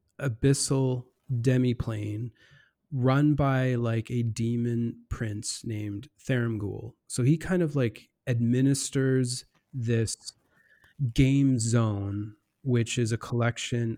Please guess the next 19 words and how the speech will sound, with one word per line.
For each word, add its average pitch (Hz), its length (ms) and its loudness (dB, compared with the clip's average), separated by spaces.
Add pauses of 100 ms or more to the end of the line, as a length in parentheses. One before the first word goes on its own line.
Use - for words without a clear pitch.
of 107 540 -6
fifty 117 760 -2 (200)
distinct 104 560 -8 (240)
zones. 110 480 -8 (720)
There's 127 320 4
five 151 580 2
rounds 120 1000 2 (380)
to - 140 0
the 107 100 -2
show, 120 640 -2 (720)
and 120 260 0
in 120 220 0
each 147 540 2
round, 117 720 0 (720)
the 123 140 0
player 127 320 2
characters 117 440 -4
go 110 220 0
up 104 220 -4